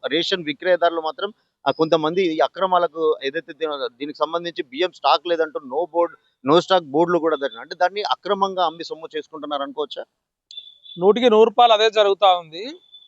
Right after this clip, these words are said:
Speaker 2: వీళ్ళు ఎవరైతే ఉన్నారో ఒకటి రెండు సార్లు పోయి తీసుకుందాం అని పోతే అక్కడ లైన్ ఉంటుంది, మళ్ళీ వస్తుండ్రు, మళ్ళీ పోతుండ్రు, మళ్ళీ వస్తుండ్రు.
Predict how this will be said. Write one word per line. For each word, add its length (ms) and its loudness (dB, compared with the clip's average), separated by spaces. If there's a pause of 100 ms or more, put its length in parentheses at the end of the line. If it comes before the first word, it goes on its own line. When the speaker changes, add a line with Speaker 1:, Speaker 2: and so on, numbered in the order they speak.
(380)
Speaker 2:
వీళ్ళు 140 0
ఎవరైతే 380 6
ఉన్నారో 280 6
ఒకటి 300 4
రెండు 180 0
సార్లు 320 4
పోయి 220 0
తీసుకుందాం 460 -2
అని 120 2
పోతే 260 -2
అక్కడ 180 0
లైన్ 280 4
ఉంటుంది, 460 -8 (200)
మళ్ళీ 200 4
వస్తుండ్రు, 360 -2
మళ్ళీ 280 2
పోతుండ్రు, 380 0
మళ్ళీ 260 2
వస్తుండ్రు. 520 0